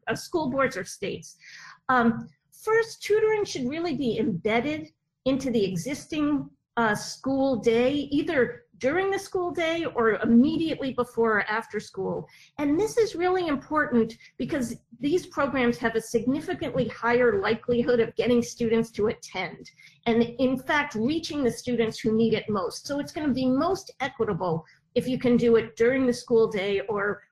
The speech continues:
really connected to the school day right before or right after school. Second, the tutoring sessions should include a minimum of three sessions a week.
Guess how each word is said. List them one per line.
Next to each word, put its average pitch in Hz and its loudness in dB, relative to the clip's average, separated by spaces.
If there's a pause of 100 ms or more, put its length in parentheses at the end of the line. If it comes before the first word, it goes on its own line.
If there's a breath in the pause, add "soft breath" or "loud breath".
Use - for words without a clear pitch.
really 254 2 (100)
connected 240 2
to 202 -4
the 196 -12
school 190 -6
day 190 -2
right 196 -4
before 196 -6
or - -8
right 190 -6
after - -14
school. - -16 (1000)
Second, 381 0
the 277 -2
tutoring 330 0
sessions 247 0
should 254 0
include 247 2
a 226 2
minimum 233 4
of 196 -6
three 220 -6
sessions 196 -6
a 185 -6
week. 180 -8